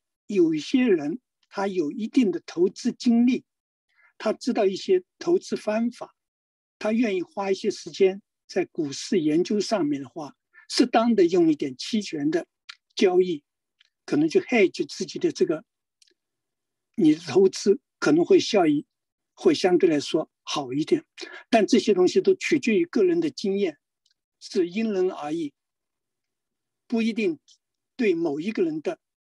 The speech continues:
投资方式会适合于另外一个人，所以我们都要根据自己，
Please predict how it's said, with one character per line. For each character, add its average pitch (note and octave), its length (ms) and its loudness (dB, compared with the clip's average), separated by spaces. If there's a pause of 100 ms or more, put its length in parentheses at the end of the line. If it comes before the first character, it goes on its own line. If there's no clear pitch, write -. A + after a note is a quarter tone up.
(420)
投 F3 180 0
资 - 320 -4 (500)
方 F#3+ 300 -4
式 - 240 -2 (640)
会 - 120 4
适 - 220 -2
合 E3 220 -2
于 D3 200 -4 (140)
另 G#3 160 0
外 E3 140 -2
一 C3+ 100 -4
个 C#3 160 -6
人， C#3 180 -14
所 - 160 4
以 E3 60 10
我 D3 140 6
们 D#3+ 120 8
都 F3+ 100 4
要 D3 100 0
根 F#3+ 160 4
据 F3 120 6
自 F#3+ 160 2
己， - 300 -4